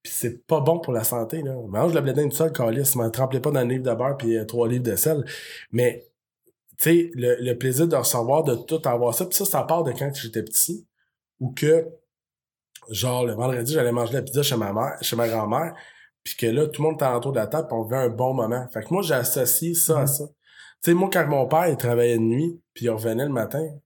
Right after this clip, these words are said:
Speaker 1: pour nous faire plaisir, il amenait un trio of McMuffin jambon avec une surprise. Ben, je peux te dire une affaire, là, il y a des matins que je le sens, puis il est même pas là. Je sens l'odeur du trio McMuffin, puis ça me rapporte un sentiment de bien-être.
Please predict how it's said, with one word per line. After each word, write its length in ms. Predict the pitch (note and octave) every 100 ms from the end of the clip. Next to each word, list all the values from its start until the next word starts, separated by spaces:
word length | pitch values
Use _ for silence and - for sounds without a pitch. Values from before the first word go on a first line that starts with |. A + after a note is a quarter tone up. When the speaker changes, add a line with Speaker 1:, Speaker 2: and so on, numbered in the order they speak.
| _
Speaker 1:
pour 120 | A#2+
nous 60 |
faire 180 | A#2 C#3+
plaisir, 280 | B2 A#2 A#2+
il 80 | D#3+
amenait 400 | A#2+ A2+ B2+ C3+ -
un 460 | A2 A2 G#2+ G#2 G#2+
trio 340 | - C3 C3+ B2+
of 200 | A#2 A#2+
McMuffin 500 | A2+ A#2+ A2 B2+ B2
jambon 460 | A#2 G2+ A2+ D3 - - - _
avec 300 | G#2+ A2+ A2+
une 100 | A#2
surprise. 580 | - G#2 - B2 B2+ -
Ben, 140 | A#2 A#2+
je 120 | -
peux 120 | D3
te 60 | C#3
dire 120 | F3
une 100 | E3+
affaire, 340 | - D3+ E3+
là, 160 | D3+ D#3 D3+ - - -
il 60 |
y 40 | G#2+
a 20 |
des 160 | G#2+ A#2
matins 360 | A#2+ A2+ D3+
que 160 | D3+ A2+
je 120 | G2+
le 100 | G#2
sens, 340 | G2+ - C#3 D3+ - _
puis 100 | G#2+
il 40 |
est 40 | G2
même 200 | A2 G#2+
pas 120 | G2
là. 100 | G2 G2+ _ _ _ _ _ _ _ _ _ _ -
Je 200 | G2+ A2
sens 380 | - - D3+ D3+
l'odeur 440 | B2 A2+ A#2+ C3 C#3
du 120 | C#3
trio 260 | B2 B2+
McMuffin, 460 | B2+ A#2+ B2 A2+ D#3
puis 160 | E3 -
ça 180 | A#2
me 300 | A2+ A2+ G#2 -
rapporte 540 | G2+ A2 C3+ D3 D#3 B2+
un 100 | G#2+
sentiment 480 | - C3 - C3
de 120 | B2 G2
bien-être. 420 | G#2 A2+ A2+ A2+